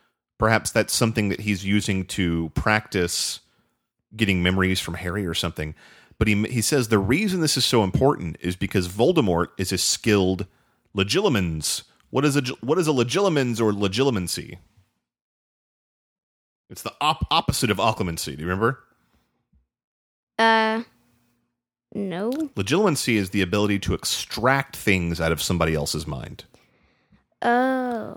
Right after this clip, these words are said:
Speaker 1: And Voldemort is good at that. So if Voldemort is going to be trying to extract things with legilimency, then Harry needs to use occlumency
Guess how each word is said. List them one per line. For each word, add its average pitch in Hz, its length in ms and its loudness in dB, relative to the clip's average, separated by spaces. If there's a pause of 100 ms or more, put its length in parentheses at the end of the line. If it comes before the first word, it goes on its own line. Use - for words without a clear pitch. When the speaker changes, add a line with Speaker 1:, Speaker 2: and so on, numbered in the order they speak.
(140)
Speaker 1:
And 95 120 0
Voldemort 123 420 4
is 90 100 -2
good 98 160 2
at 76 140 -6
that. 87 380 -2 (120)
So 98 280 2
if - 220 -2
Voldemort 143 540 4
is 110 100 0
going 110 180 4
to 98 60 0
be 92 140 2
trying 92 300 0
to 85 140 -4
extract 185 680 -4
things 76 540 -4 (540)
with 95 200 2
legilimency, 92 840 0 (260)
then 87 140 -6
Harry 151 320 0
needs 117 220 2
to 104 120 -6
use 80 440 -2 (280)
occlumency 92 840 -2